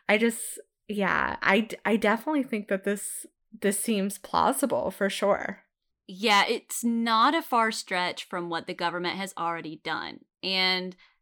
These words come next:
Speaker 2: the government has denied something before and come out with it
Speaker 1: <laughs>
Speaker 2: later and said that they actually did it. So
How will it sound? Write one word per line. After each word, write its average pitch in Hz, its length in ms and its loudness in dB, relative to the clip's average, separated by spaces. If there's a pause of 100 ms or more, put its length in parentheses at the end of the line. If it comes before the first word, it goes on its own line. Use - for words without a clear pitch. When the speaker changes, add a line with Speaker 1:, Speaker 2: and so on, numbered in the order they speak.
(100)
Speaker 2:
the 196 80 -6
government 247 380 2
has 349 180 -6
denied 311 400 0
something 285 380 -2
before 247 760 -2 (140)
and 175 200 -6
come 175 240 -6
out 185 160 0
with - 160 -6
it 262 160 4
Speaker 1:
<laughs> - 20 0
Speaker 2:
later 240 340 2
and 175 220 -4
said 170 220 -4
that 170 120 -2
they 170 140 2
actually 170 400 0
did 170 180 -2
it. 156 280 -6
So 165 640 -4